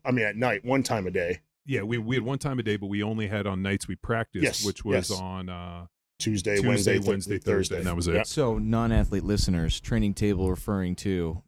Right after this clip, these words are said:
Speaker 3: dinner, food, lunch versus the
Speaker 2: No, it's just
Speaker 1: It,
Speaker 2: dinner.
Speaker 1: it just
Speaker 3: trainers.
Speaker 1: dinner. Just
Speaker 3: Yeah, I'm just,
Speaker 1: dinner.
Speaker 3: like
Speaker 2: It, it was
Speaker 3: the
Speaker 2: just
Speaker 3: A C Ts, the trainers.
Speaker 2: No.
Speaker 1: No, no,
Speaker 3: table.
Speaker 1: no. Training table is like,
Speaker 3: Yeah,
Speaker 1: uh,
Speaker 3: just
Speaker 1: the,
Speaker 2: No, it's
Speaker 1: uh,
Speaker 3: clarifying.
Speaker 2: Oh.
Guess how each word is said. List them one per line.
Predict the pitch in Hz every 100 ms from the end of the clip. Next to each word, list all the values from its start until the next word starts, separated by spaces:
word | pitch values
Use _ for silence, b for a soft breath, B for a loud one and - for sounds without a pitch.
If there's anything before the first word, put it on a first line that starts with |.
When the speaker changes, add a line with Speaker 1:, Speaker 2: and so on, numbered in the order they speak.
| -
Speaker 3:
dinner, | 117 110 98
food, | 90 117 110 95
lunch | 92 101 95 - -
versus | 98 - 98 87
the | 92
Speaker 2:
No, | 113 98
it's | -
just | 110
Speaker 1:
It, | 113
Speaker 2:
dinner. | 110 87
Speaker 1:
it | 123
just | 127 113
Speaker 3:
trainers. | 139 131 87 -
Speaker 1:
dinner. | - 113
Just | 131
Speaker 3:
Yeah, | 127 104
I'm | 113
just, | 131 120
Speaker 1:
dinner. | 107 104
Speaker 3:
like | 107
Speaker 2:
It, | 113
it | 107
was | 95
Speaker 3:
the | 110
Speaker 2:
just | 104
Speaker 3:
A | 117
C | - 104
Ts, | 113 101 -
the | -
trainers. | - 110 101 90 80 - - - -
Speaker 2:
No. | 151 - -
Speaker 1:
No, | 151
no, | 156
Speaker 3:
table. | 147 143
Speaker 1:
no. |
Training | 120 160 156 139
table | 143 127 123
is | 113
like, | 110 120
Speaker 3:
Yeah, | 120
Speaker 1:
uh, | 104 104
Speaker 3:
just | 101 - - -
Speaker 1:
the, | 120
Speaker 2:
No, | 117 113
it's | 107
Speaker 1:
uh, |
Speaker 3:
clarifying. | 104 104 85 - -
Speaker 2:
Oh. | 95